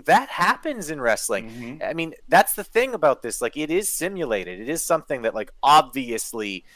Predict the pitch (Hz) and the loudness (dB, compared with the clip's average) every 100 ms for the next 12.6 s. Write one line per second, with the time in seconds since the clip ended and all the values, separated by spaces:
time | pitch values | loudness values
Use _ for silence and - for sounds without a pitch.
0 | - _ - 147 131 139 180 - 160 156 | -20 _ 2 2 4 4 4 2 2 2
1 | 151 127 120 110 117 104 - 113 - 95 | -4 -4 -2 -2 0 0 2 0 0 -6
2 | 185 - 135 117 123 117 104 117 104 95 | -8 0 2 2 -2 -6 -10 -8 -6 -6
3 | - - - 123 120 127 165 131 104 90 | -8 -12 -8 -6 0 2 4 2 -2 -6
4 | - 92 - 95 87 85 - _ 120 135 | -10 -12 -10 -12 -14 -18 -20 _ -2 0
5 | 135 135 117 _ _ _ 139 143 - 131 | 2 0 0 _ _ _ 0 0 4 6
6 | 165 196 196 135 123 - 143 - - 117 | 6 6 0 0 -4 0 0 0 -6 -6
7 | 160 143 - 92 113 - 127 165 - 127 | -4 -6 -10 -16 -12 -2 0 0 -4 -8
8 | 135 143 - - - - 127 147 143 180 | -6 -10 -12 -20 -20 -12 -4 -4 0 0
9 | 190 - 143 143 131 120 110 104 120 127 | 0 2 0 0 -4 -2 -2 -4 -8 -8
10 | - 123 131 123 - 110 - 110 104 90 | 0 4 4 0 -12 -10 -2 -2 -2 -4
11 | 127 123 127 120 104 - 107 107 98 87 | -4 -4 -4 -6 -8 -2 -2 -2 -6 -8
12 | 107 117 90 - - - | -6 -6 -8 -14 -16 -16